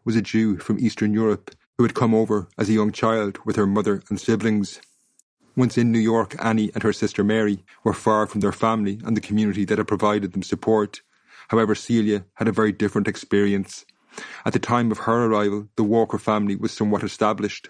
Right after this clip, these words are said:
Her father, Abraham, had emigrated several years earlier and had secured both a home and job in Manhattan's Lower East Side. Celia quickly took to the mannerisms of her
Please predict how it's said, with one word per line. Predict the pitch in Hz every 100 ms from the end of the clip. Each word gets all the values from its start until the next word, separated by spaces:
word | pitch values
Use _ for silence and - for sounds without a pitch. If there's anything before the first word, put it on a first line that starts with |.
| _
Her | 101
father, | - 110 104 -
Abraham, | 110 107 107 104 98 - - -
had | - 95 - -
emigrated | 113 107 107 101 95
several | - 110 107 101
years | 104 98
earlier | 110 110 107 95 - -
and | -
had | 107
secured | - 107 - 110 98
both | 101 95
a | 101
home | 110 104 101
and | - 107
job | 110 104 101
in | 101
Manhattan's | 101 98 107 101 107 92
Lower | 104 101 98
East | 110 - -
Side. | 113 107 104 - _ _ _ _ _ _ - - _
Celia | - - 127 110 113
quickly | 113 - 120 110
took | - 113 -
to | 98
the |
mannerisms | 104 110 107 98 95 98 -
of | - 107
her | 110 107